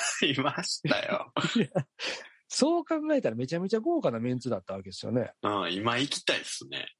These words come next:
Speaker 1: いや、今だともう行けないでしょ。<laughs> そう簡単に、簡単に行きましたからね、当時ね。
Speaker 2: ね。<laughs>
Speaker 1: はいはいはい。っていうのがあって、まあね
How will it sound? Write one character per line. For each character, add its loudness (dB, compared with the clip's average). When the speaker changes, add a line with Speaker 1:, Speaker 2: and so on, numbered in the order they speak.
Speaker 1:
い 6
や、 4
今 2
だ 0
と -8
も -2
う 2
行 -2
け 4
な -2
い -4
で -14
し -18
ょ。 -20
<laughs> 0
そ -2
う -16
簡 2
単 0
に、 0
簡 2
単 2
に 2
行 4
き 4
ま 4
し -4
た 2
か -10
ら -10
ね、 -12
当 4
時 -6
ね。 -4
Speaker 2:
ね。 2
<laughs> 0
Speaker 1:
は -4
い -6
は -6
い -8
は -4
い。 -6
っ -20
て 2
い 6
う 2
の 2
が 2
あ 4
っ -4
て、 -2
ま 2
あ -2
ね 2